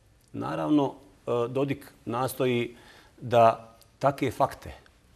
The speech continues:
da tu tapiju Bosne i Hercegovine ne prihvati. Ako je, ako je ne prihvata, želi reći da B I H nije bila prije devedeset druge godine. Međutim, vratimo se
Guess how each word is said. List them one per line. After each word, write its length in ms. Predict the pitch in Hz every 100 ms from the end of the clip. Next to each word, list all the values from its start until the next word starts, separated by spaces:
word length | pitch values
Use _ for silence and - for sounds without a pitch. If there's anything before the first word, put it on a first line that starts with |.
| _ _ _ -
da 460 | 117 120 117 - -
tu 140 | 165
tapiju 600 | 151 143 139 160 - 113
Bosne 320 | 104 120 117
i 40 | 104
Hercegovine 640 | 110 - 107 107 113 101 - - - _
ne 120 | - 123
prihvati. 560 | - 123 95 - 107 - _ _ _ _ _ _ _ _ _ _
Ako 340 | - 110 - 117
je, 360 | 117 110 - _ -
ako 260 | 110 117
je 60 | 120
ne 120 | 131
prihvata, 640 | - 120 147 143 151 151 - - - -
želi 360 | 131 143 127
reći 420 | 123 139 - 127 - - - -
da 200 | 117 117
B 220 | 131 135
I 60 |
H 320 | 104 131 131 123 - - -
nije 340 | 123 131 143 113
bila 380 | 107 135 135
prije 260 | 113 127 123
devedeset 640 | 113 113 117 117 110 104 - _ -
druge 300 | 113 117 107
godine. 280 | 110 104 101 - -
Međutim, 400 | 113 120 143 135
vratimo 440 | 117 127 135 139 127
se 180 | 127